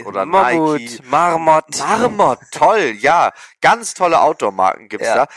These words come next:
Speaker 2: ja.
Speaker 1: Aber behandeln wir alles mal noch näher in, äh, einer baldigen Folge, auch ein tolles Wort,
Speaker 2: Ja.
Speaker 1: äh, nämlich einem Gear-Check. Was muss man denn so mitnehmen auf dem Roadtrip? Wenn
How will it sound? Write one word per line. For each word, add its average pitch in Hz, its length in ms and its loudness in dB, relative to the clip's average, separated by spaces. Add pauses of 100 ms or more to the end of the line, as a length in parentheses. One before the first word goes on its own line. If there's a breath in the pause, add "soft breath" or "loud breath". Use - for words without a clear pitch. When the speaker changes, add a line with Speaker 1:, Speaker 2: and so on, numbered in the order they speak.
Speaker 2:
ja. 110 80 -2
Speaker 1:
Aber 127 140 2
behandeln 156 360 0
wir 139 120 2
alles 156 240 0
mal 135 120 0
noch 123 140 -4
näher 131 300 0
in, 117 320 -10
äh, - 120 -8
einer 107 1160 -2 (260)
baldigen 131 480 -2
Folge, 104 540 -10
auch 95 140 -14
ein 90 100 -20
tolles 92 260 -14
Wort, 98 240 -6 (140 loud breath)
Speaker 2:
Ja. 120 160 -2 (420)
Speaker 1:
äh, - 100 -6
nämlich 104 380 -12
einem 101 300 -8
Gear-Check. 175 580 -6
Was 113 140 -4
muss 196 140 -10
man 214 100 -2
denn 175 100 -4
so 131 100 -14
mitnehmen 127 380 -12
auf - 120 -10
dem 92 100 -18
Roadtrip? 95 420 -8
Wenn 107 260 -12